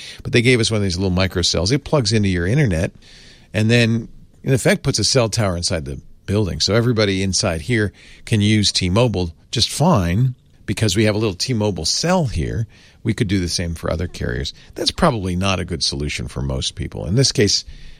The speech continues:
uh, we got it for free. In many cases, in fact, the carrier, if you say, "Look, I, I can't use you, I'm gonna go to somebody else," will say, "Well, we'll, we'll try this." They don't give it to you for free. They also sell it,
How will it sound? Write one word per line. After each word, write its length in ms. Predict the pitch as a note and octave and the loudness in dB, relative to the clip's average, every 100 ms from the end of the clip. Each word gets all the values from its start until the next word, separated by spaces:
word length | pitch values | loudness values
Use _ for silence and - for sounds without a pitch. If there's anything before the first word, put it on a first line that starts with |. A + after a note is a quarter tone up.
| - - | -16 -6
uh, 200 | E2+ E2+ | -4 -2
we 100 | G2+ | 0
got 180 | G#2 F#2 | 0 0
it 60 | |
for 120 | - | -4
free. 300 | E2+ - A2 | -6 0 2
In 120 | G2 A2 | 2 4
many 220 | C#3+ B2+ | 4 2
cases, 460 | - E2+ - C#2+ | 0 -2 -2 -4
in 80 | D2+ | -6
fact, 240 | D2 D2+ - | -4 -6 -6
the 80 | |
carrier, 440 | D2 A2+ G#2 F#2 E2 | -6 0 2 2 -2
if 140 | E2+ | -4
you 60 | D#2 | -4
say, 180 | E2+ D2+ | -2 -2
"Look, 220 | F#2 - | -4 -2
I, 160 | G#2 - | -4 -4
I 140 | G2 | -4
can't 300 | F#2+ A2+ E2 | -4 -4 -4
use 300 | G2+ C#3 C3 | -2 -2 -2
you, 260 | G2 F#2+ G2 _ _ - | -2 -2 -6 _ _ -6
I'm 140 | G2 | -2
gonna 160 | F#2+ E2+ - _ | -2 -4 -10 _
go 140 | - F#2+ | -2 0
to 80 | |
somebody 420 | E2+ G#2+ F#2 E2+ G2 | 0 0 0 0 0
else," 300 | F#2 - - - _ _ | 0 -2 -6 -14 _ _
will 80 | - | -4
say, 140 | G#2+ | -2
"Well, 200 | B2 D#3 | 0 -2
we'll, 200 | - - | -4 -6
we'll 100 | F3 | -6
try 300 | - G3+ D3 | -2 -2 0
this." 400 | A#2 D#2+ - - | -2 -2 -4 -4
They 80 | F2 | -4
don't 120 | E2+ | -4
give 140 | D#2+ | -6
it 60 | D2+ | -6
to 80 | D#2 | -8
you 80 | C2 | -8
for 100 | C#2 | -12
free. 220 | - A#1 | -12 -8
They 140 | E2 | -6
also 240 | G#2 G#2 C#3+ | -4 -4 -2
sell 320 | - G#2 | -2 -2
it, 100 | B1 | -4